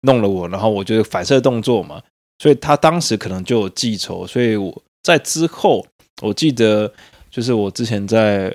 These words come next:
Four Fun Podcast 第三集也有提到，好像就是午餐时间 lunch time，然后我经过那停车场那边，然后要，要进学校嘛，结果他，因为，因为那个抽烟区、吸烟区就是在停车场隔壁，所以我经过的时候，然后就被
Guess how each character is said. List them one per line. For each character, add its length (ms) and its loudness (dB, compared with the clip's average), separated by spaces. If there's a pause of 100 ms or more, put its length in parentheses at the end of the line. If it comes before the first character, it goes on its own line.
(200)
Four 120 0
Fun 180 -4
Podcast 260 0
第 120 -4
三 200 -2
集 120 -10
也 100 -2
有 100 -2
提 220 -12
到， 180 -4
好 120 -10
像 120 -8
就 140 -6
是 180 -2 (220)
午 80 -8
餐 220 2
时 160 -4
间 180 4
lunch 300 0
time， 220 0
然 120 -8
后 100 0
我 140 0
经 240 -6
过 160 2
那 80 2
停 220 -6
车 180 -4
场 380 -8
那 80 -4
边， 240 -2
然 120 -10
后 200 -2
要， 260 0 (300)
要 220 0 (220)
进 280 -2 (140)
学 240 -8
校 280 2
嘛， 240 -16
结 140 -4
果 80 0
他， 240 -2 (260)
因 100 -2
为， 180 2 (160)
因 100 0
为 80 6
那 100 0
个 80 2
抽 280 4
烟 180 4
区、 180 0
吸 160 2
烟 120 6
区 120 -6
就 120 2
是 40 -2
在 160 8
停 160 -2
车 120 0
场 180 -4
隔 240 -6
壁， 240 2 (220)
所 120 0
以 60 6
我 80 4
经 280 0
过 200 8
的 60 4
时 80 0
候， 140 6
然 100 -2
后 180 2
就 240 2
被 320 2